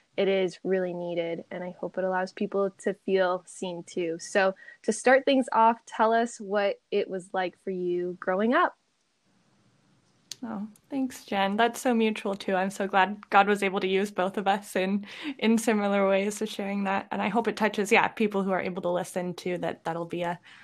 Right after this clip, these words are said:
Speaker 2: an experience, even though we're distant. Uh, I am from a Christian home, so I am so grateful to have had an awareness of the love of God my entire life.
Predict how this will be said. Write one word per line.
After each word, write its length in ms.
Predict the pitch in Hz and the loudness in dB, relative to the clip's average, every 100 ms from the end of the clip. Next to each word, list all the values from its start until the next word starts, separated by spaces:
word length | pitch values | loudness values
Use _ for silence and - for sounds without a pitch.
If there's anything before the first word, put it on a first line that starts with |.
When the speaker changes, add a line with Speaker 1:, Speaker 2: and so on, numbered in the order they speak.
| - _ | -20 _
Speaker 2:
an 100 | 202 | -2
experience, 680 | 202 - - 202 190 185 - | -2 -2 0 2 2 0 -2
even 160 | 208 202 | 0 2
though 100 | 196 | 2
we're 140 | 190 | 2
distant. 720 | 185 190 - - 190 185 - - - - - - _ _ _ _ _ | 0 -2 -2 -6 -4 -4 -8 -18 -20 -20 -20 -20 _ _ _ _ _
Uh, 600 | 226 240 240 240 240 240 - | 6 8 8 8 8 8 6
I 180 | 226 | 4
am 240 | 262 294 302 | 6 6 4
from 760 | - - 277 269 269 269 262 | 0 -2 4 6 8 6 6
a 240 | 269 - 214 | 2 0 -6
Christian 640 | - 269 254 - 285 277 | -2 0 0 2 6 6
home, 440 | 277 247 233 233 | 6 4 4 4
so 540 | 226 233 208 202 202 - _ _ _ _ - - | 2 4 6 4 2 -6 _ _ _ _ -20 -8
I 400 | - 196 202 202 196 | -2 0 0 0 -2
am 300 | 185 196 196 | -2 -2 -2
so 200 | 202 202 | 0 0
grateful 420 | 196 190 190 202 | 2 0 -2 -6
to 180 | 202 208 | -4 -4
have 360 | 196 196 190 - _ _ | 0 0 0 -6 _ _
had 300 | - 202 196 | 0 2 4
an 100 | 208 | 4
awareness 560 | 190 180 180 190 214 | 2 4 2 2 0
of 100 | 226 | 0
the 80 | 214 | 0
love 220 | 190 180 | 2 2
of 80 | 185 | 2
God 380 | 185 170 165 185 _ _ _ _ - | 4 6 6 2 _ _ _ _ 2
my 120 | 208 | 4
entire 520 | 196 196 - - 190 | 4 2 -2 0 0
life. 420 | 180 185 226 226 | 0 0 -2 -4